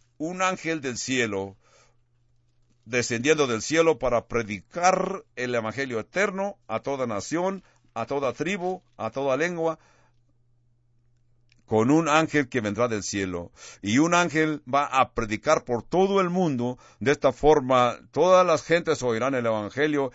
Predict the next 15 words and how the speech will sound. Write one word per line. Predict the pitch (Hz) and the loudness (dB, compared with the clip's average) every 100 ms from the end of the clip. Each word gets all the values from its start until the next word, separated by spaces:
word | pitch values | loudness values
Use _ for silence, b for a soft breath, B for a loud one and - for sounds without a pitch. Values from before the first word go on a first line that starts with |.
| b b | b b
y | 113 | -2
nadie | 120 151 139 | 2 2 0
se | 131 | -2
considerará | 117 113 104 104 104 123 143 143 - b b b _ - | -4 -6 -4 -4 -2 2 2 0 -8 b b b _ -8
inocente | 107 104 95 165 202 - 175 165 | -4 -4 -2 -2 -2 -4 -6 -4
y | 113 | -6
que | 98 110 | -6 -4
nunca | 139 143 | -4 -2
oyó | 113 101 127 | -2 0 0
el | 120 | 0
evangelio | 110 98 117 156 156 151 - _ - | 0 -2 0 0 0 -2 -6 _ -8
el | 98 | -6
día | 98 120 | -2 -2
del | 110 104 | -2 -6
juicio. | - 113 104 - 90 87 71 | -10 -8 -6 -8 -10 -12 -14